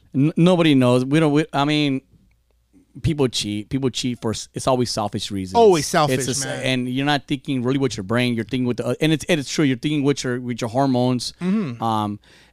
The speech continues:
Speaker 1: and I, and, you know, like, and that's why you girls, like, I know it's, it's weird, and even for guys, like, some girls get mad.
Speaker 2: Some girls get even.
Speaker 1: But no, but so-, some girls get mad, and guys do too, when, you know, their,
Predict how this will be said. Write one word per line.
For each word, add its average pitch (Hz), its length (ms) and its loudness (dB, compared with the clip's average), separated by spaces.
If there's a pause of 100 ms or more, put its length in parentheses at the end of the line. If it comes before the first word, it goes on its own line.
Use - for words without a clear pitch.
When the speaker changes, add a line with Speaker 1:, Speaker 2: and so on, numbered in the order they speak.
Speaker 1:
and 127 140 -2
I, 131 160 -2
and, 151 400 -2
you 180 120 -4
know, 175 140 0
like, 165 320 -2 (100)
and 151 160 -4
that's 160 200 0
why 165 120 2
you 160 200 0
girls, 151 420 2
like, 135 140 0
I 139 100 0
know 160 220 6
it's, 143 360 -4
it's - 200 -2
weird, 165 680 2 (540)
and 147 180 0
even 165 160 2
for 147 160 -2
guys, 123 560 0
like, 110 480 -6 (840)
some 185 440 0
girls 170 260 0
get 151 180 2
mad. 120 520 -2 (580)
Speaker 2:
Some 113 260 -18
girls 120 220 -12
get 127 160 -8
even. 139 300 -6 (380)
Speaker 1:
But 147 200 0
no, 156 120 2
but 131 140 -4
so-, - 240 -4
some 175 300 -4
girls 185 180 -4
get 190 160 0
mad, 135 180 2
and 147 80 0
guys 139 180 0
do 175 120 -6
too, 139 260 -2
when, 120 380 -2 (320)
you 147 100 -2
know, 131 400 2 (140)
their, 123 560 0